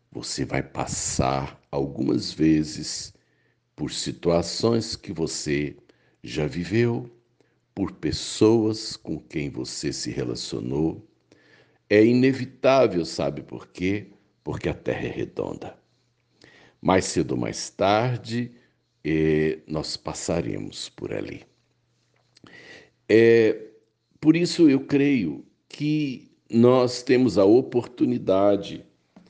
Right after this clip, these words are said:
de voltar ao lugar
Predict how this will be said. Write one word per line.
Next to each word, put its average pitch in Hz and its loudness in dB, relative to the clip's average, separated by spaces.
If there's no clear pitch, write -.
de 80 -8
voltar 90 -2
ao 87 4
lugar 76 -2